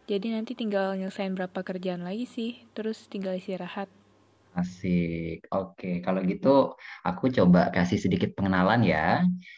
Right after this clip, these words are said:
Speaker 2: Halo teman-teman di rumah sekalian yang lagi dengerin, aku Ragil dari Program Studi Indonesia Angkatan dua ribu delapan belas, dan sekarang jatuhnya semester enam baru selesai dan menuju semester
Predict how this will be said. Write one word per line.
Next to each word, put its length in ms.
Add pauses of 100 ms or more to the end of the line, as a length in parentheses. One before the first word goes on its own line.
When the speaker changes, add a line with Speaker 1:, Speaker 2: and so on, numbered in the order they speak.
(200)
Speaker 2:
Halo 160
teman-teman 320
di 160
rumah 240
sekalian 400
yang 80
lagi 160
dengerin, 640 (160)
aku 240
Ragil 720
dari 560
Program 320
Studi 320
Indonesia 880
Angkatan 320
dua 160
ribu 320
delapan 320
belas, 720
dan 480
sekarang 720
jatuhnya 640
semester 640
enam 320
baru 160
selesai 400
dan 160
menuju 240
semester 400